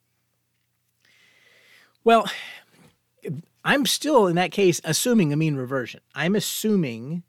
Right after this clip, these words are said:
less pull. I'm assuming it doesn't go all the way back to two and a quarter, but I'm assuming, and all along I have assumed, that core inflation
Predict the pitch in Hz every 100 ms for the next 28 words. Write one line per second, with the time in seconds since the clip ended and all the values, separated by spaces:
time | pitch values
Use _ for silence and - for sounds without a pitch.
0 | _ _ _ _ _ _ 147 139 127 -
1 | - 392 180 107 131 143 - 160 139 139
2 | 131 131 127 120 120 120 117 - 147 -
3 | 214 233 120 113 131 185 262 - - 185
4 | 147 127 127 139 _ _ _ _ _ _
5 | _ _ _ _ _ - 240 - 147 151
6 | 165 214 151 - 247 381 190 - 113 104
7 | 127 127 - - - 180 196 202 165 170
8 | 131 - 123 127